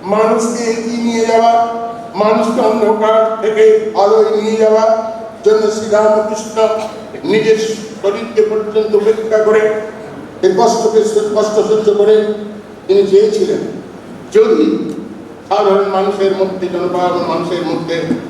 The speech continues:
যদি সেই ভাগবত, ভগবত ভক্তি জাগ্রত হয়, আধ্যাত্মিক চেতনা জাগ্রত। চেতনা জাগ্রত করেছেন তিনি কিভাবে?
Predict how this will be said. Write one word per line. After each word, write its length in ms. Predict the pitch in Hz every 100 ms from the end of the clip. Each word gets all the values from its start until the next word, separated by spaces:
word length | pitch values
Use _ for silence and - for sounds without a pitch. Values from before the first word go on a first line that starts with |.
| - -
যদি 240 | 170 165 165 -
সেই 360 | 160 156 156 - - - - - - 127
ভাগবত, 680 | 165 - - 151 156 -
ভগবত 340 | - 160 151 -
ভক্তি 320 | - 160 156
জাগ্রত 440 | 160 156 156 156
হয়, 260 | 143 147 147 147 - -
আধ্যাত্মিক 680 | 151 160 156 156 156 156 143 131 - -
চেতনা 400 | 147 151 139 127
জাগ্রত। 320 | 117 113 - - - - - - - - - - - -
চেতনা 320 | 208 214 214
জাগ্রত 500 | 202 185 185 190 202 196
করেছেন 300 | 190 185 190 185
তিনি 180 | 180
কিভাবে? 340 | 180 180 139